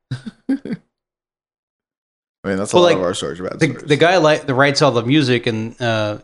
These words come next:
Speaker 2: there's another person, a lady who does all the lyrics for it, and they don't, they don't really hang out. You know what I mean? They
Speaker 1: Mm-hmm.
Speaker 2: only, they only collaborate just to make this, the music and, like, play some songs and stuff, and that's it.
Speaker 1: Uh,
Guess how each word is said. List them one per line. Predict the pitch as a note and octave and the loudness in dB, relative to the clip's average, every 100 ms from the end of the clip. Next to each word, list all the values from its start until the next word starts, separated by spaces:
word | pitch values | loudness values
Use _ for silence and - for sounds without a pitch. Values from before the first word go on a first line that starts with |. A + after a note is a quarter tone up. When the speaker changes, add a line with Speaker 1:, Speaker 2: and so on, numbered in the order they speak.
| _ _ | _ _
Speaker 2:
there's | - A#2 | -4 -2
another | A#2 B2 B2+ | 0 0 0
person, | C#3 C3+ B2 A2+ A2+ | 0 0 0 -4 -4
a | A2 | -4
lady | A#2+ A#2+ A2+ | -2 0 0
who | A2+ G#2+ | -2 -6
does | G#2 A#2+ A2 | -4 -4 -2
all | G#2 | -4
the | G#2+ | -2
lyrics | C3 A2+ F#2+ | 0 0 -2
for | - F#2+ F#2+ | -8 -8 -8
it, | F#2+ _ _ _ _ - | -10 _ _ _ _ -8
and | G#2+ | -4
they | G#2+ G#2+ - _ - | -4 -6 -8 _ 0
don't, | C3 C3 - _ _ _ _ _ _ _ _ _ | 2 2 -2 _ _ _ _ _ _ _ _ _
they | C3+ | -2
don't | D3 | 2
really | C#3+ A#2+ | 2 2
hang | B2 A#2 | 2 2
out. | G#2 - - | -2 -4 -6
You | A#2+ | -2
know | A#2 | 0
what | |
I | |
mean? | A#2+ A#2 A2 _ _ _ _ _ _ _ - - - _ | 0 0 -4 _ _ _ _ _ _ _ -20 -18 -20 _
They | B2+ | 2
Speaker 1:
Mm-hmm. | C3 | 2
Speaker 2:
only, | C#3+ | 4
they | C#3+ | 4
only | D3+ E3 | 4 2
collaborate | D#3+ D#3 C3+ B2+ B2+ C3 - | 2 4 4 4 2 2 0
just | D3 C#3 - | 0 0 0
to | |
make | B2 A#2 | -2 -2
this, | A#2 - | -2 -6
the | - A#2 | -6 -4
music | A2+ B2 A2+ A2 | 0 0 0 -4
and, | |
like, | G#2+ G#2+ | -4 -4
play | B2+ | -4
some | A2+ A2 | -4 -4
songs | B2 A2 G#2 | -2 -2 -2
and | G#2 | -8
stuff, | - G2+ G2 | -6 -6 -4
and | G#2 | -6
that's | G2 | -6
it. | A#2 G2 _ _ _ _ - - - _ _ _ _ _ _ _ _ - | -8 -10 _ _ _ _ -14 -14 -20 _ _ _ _ _ _ _ _ -12
Speaker 1:
Uh, | A2+ A2 A2 G2+ G#2 | -8 -6 -8 -8 -10